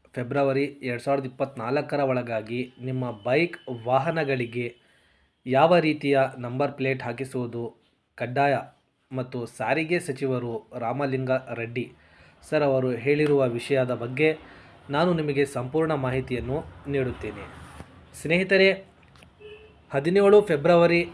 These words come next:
ಎರಡು ಸಾವಿರದ ಇಪ್ಪತ್ನಾಲ್ಕರ ಒಳಗಾಗಿ ವಾಹನ ಮಾಲೀಕರು ತಪ್ಪದೇ ಎಚ್ ಎಸ್ ಆರ್ ಪಿ ನಂಬರ್ ಪ್ಲೇಟನ್ನು ತಮ್ಮ ತಮ್ಮ ವಾಹನಗಳಿಗೆ ಅಳವಡಿಸಿಕೊಳ್ಳುವುದು ಕಡ್ಡಾಯ ಮಾಡಲಾಗಿದೆ.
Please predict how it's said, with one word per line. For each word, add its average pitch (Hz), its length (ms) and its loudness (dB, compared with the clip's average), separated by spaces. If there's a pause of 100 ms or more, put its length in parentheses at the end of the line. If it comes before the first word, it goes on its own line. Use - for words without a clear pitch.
(100)
ಎರಡು 135 180 2
ಸಾವಿರದ 165 300 8
ಇಪ್ಪತ್ನಾಲ್ಕರ 170 800 2
ಒಳಗಾಗಿ 143 800 2 (180)
ವಾಹನ 170 360 2
ಮಾಲೀಕರು 139 680 0 (140)
ತಪ್ಪದೇ 180 520 6
ಎಚ್ 147 320 -2
ಎಸ್ 190 280 2
ಆರ್ 156 180 6
ಪಿ 160 120 -4
ನಂಬರ್ 147 380 4
ಪ್ಲೇಟನ್ನು 135 680 0 (600)
ತಮ್ಮ 170 280 4
ತಮ್ಮ 151 280 2
ವಾಹನಗಳಿಗೆ 139 1120 2 (360)
ಅಳವಡಿಸಿಕೊಳ್ಳುವುದು 170 960 4
ಕಡ್ಡಾಯ 156 560 4
ಮಾಡಲಾಗಿದೆ. 113 720 -4